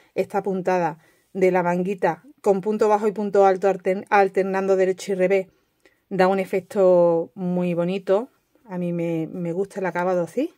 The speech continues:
de la manga. Y bueno, todo lo demás, porque la espalda también queda muy chula. Espero que te animes a hacerla.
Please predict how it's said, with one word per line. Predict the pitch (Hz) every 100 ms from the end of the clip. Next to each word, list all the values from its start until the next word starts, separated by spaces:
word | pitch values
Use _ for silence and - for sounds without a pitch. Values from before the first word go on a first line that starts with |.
| _ _
de | 202 185
la |
manga. | 196 269 349 - _ _ _ _ _ _ _ -
Y | 185
bueno, | 180 160
todo | 180 180
lo | 170
demás, | 156 170 180 _ _ _ _ _ _ _ _ _ -
porque | 160 160
la | 160
espalda | - 190 185 202 - - _ _ _ _ _ _ _ _ _
también | - 175 170
queda | 175 175
muy | 170 170
chula. | - 190 170 - _ _ _ _ _ _ _ _ _ _ _ _ _ _ _ _
Espero | 180 180 208 202
que | 202
te |
animes | 202 196 190
a | 196
hacerla. | - 320 320 320 349